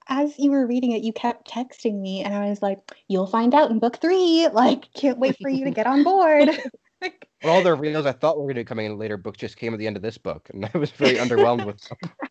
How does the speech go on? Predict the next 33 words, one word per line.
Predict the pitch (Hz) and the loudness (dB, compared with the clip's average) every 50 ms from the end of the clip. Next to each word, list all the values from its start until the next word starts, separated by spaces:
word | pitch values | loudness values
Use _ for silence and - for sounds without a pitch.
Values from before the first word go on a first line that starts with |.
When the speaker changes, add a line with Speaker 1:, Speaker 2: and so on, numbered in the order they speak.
| _ | _
Speaker 2:
<laughs> | 302 277 - _ - - _ _ _ _ _ _ _ _ _ _ _ - - - - _ - - - - - - _ _ _ _ _ _ _ _ _ _ _ _ | -8 -8 -8 _ -20 -20 _ _ _ _ _ _ _ _ _ _ _ -20 -20 -20 -20 _ -20 -20 -20 -20 -20 -20 _ _ _ _ _ _ _ _ _ _ _ _
Speaker 1:
It | - 226 - | -14 -12 -8
gets | 233 247 247 - _ | -8 -10 -10 -12 _
better | - 196 208 202 175 - - - | -10 -10 -8 -8 -8 -10 -10 -8
as | - - 214 202 196 | -6 -6 -6 -6 -6
time | - 220 185 190 190 | -4 -4 -4 -4 -2
goes | 190 185 180 185 | -4 -4 -6 -6
on. | 190 - 71 - - - - | -6 -10 -8 -10 -12 -8 -4
Although, | 220 220 220 226 220 220 214 | -2 0 0 2 0 0 0
like, | 208 196 175 165 - - _ _ _ _ _ _ _ _ _ _ - | 0 -2 -4 -4 -8 -12 _ _ _ _ _ _ _ _ _ _ -8
as | 202 208 208 214 | -6 -6 -4 -4
our | 202 202 | -4 -4
friend | 202 196 196 196 185 | -4 -8 -8 -8 -12
Cleo | - - - 208 208 202 | -12 -10 -10 -8 -8 -8
pointed | - 202 202 196 - 208 | -10 -10 -10 -10 -10 -10
out, | - - - 196 - - _ _ _ _ | -8 -6 -6 -6 -8 -8 _ _ _ _
I | - 196 | -6 -4
mean, | 196 196 196 | -4 -4 -6
Twilight | - - 190 196 202 196 - | -4 -2 -2 -2 -2 -2 -2
really | - 214 202 202 | -2 -4 -4 -4
could | - - - | -6 -6 -6
have | 196 190 | -4 -4
been | 196 214 | -4 -4
a | 208 | -4
standalone, | - - - 202 185 185 190 190 - 71 73 | -6 -4 -4 -4 -2 -2 -4 -4 -4 -4 -6
I | - | -6
guess. | - - - - - _ _ - _ _ _ _ _ | -6 -6 -8 -8 -10 _ _ -20 _ _ _ _ _
But | 233 190 202 101 - 170 - - _ _ _ _ _ _ - | -6 -4 -4 -4 -4 -4 -8 -10 _ _ _ _ _ _ -2
without | 196 185 180 185 220 233 | 0 0 2 2 2 2
it, | 196 165 | 2 2
we | - 196 | 0 0
would | 185 190 190 196 | 0 2 2 2
have, | 196 190 - | 0 -2 -4